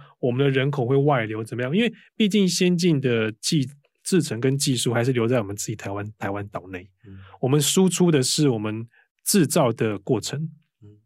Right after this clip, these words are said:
Speaker 1: 那我们也许去部分的技术会输出到国外去，然后指导他们。但是，呃，建兴哥不要忘记，我们同时也在学新的东西。
Speaker 2: 嗯。
Speaker 1: 所以这些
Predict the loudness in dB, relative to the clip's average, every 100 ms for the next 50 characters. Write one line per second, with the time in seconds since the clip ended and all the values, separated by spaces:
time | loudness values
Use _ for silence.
0 | _ _ -2 0 2 2 2 2 2 -2
1 | -4 0 4 4 2 -4 _ 0 2 4
2 | 4 2 2 2 4 2 2 2 2 0
3 | 0 0 0 0 -2 0 0 2 0 -2
4 | -4 -4 -10 -20 -8 -2 0 -2 -4 -4
5 | -4 -6 -8 -10 -10 -14 _ _ -2 2
6 | 2 2 2 0 -6 -20 -20 _ _ _
7 | _ -4 2 4 4 4 4 4 2 0
8 | -4 0 2 2 2 2 2 2 2 2
9 | 0 0 0 0 -2 -6 -8 -10 -8 -8
10 | -10 -14 -20 -20 -20 _ -20 -8 2 2
11 | 2 -4 0 2 4 2